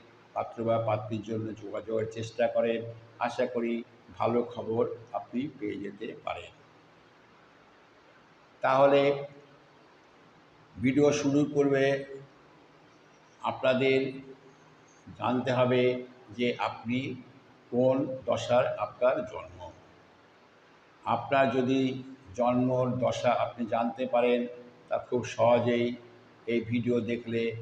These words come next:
আপনি দিক নির্ণয় করতে পারবেন। তাহলে উদাহরণস্বরূপ আপনাদের আমি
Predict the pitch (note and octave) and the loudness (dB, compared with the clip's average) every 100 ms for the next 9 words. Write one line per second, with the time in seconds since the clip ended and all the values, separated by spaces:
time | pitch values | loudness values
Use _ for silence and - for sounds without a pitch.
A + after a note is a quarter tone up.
0 | - - G#2+ - A#2+ G2 A#2 A2 G#2 A2+ | -14 -8 -8 -4 -6 -4 -6 -6 -6 -4
1 | A2 G#2+ G#2 G2 G#2 F#2 F2+ F2 E2 E2 | -4 -4 -6 -14 -14 -12 -10 -12 -12 -20
2 | - - - - - - - - - - | -20 -20 -20 -20 -20 -20 -20 -20 -20 -20
3 | - - - C3 B2+ B2+ C3+ C#3 C#3 C#3 | -20 -20 -4 -2 2 4 6 6 4 4
4 | C3+ C3+ C3+ B2 B2 C3 B2+ B2+ B2 B2+ | 4 4 4 2 2 0 2 2 2 2
5 | B2+ | -2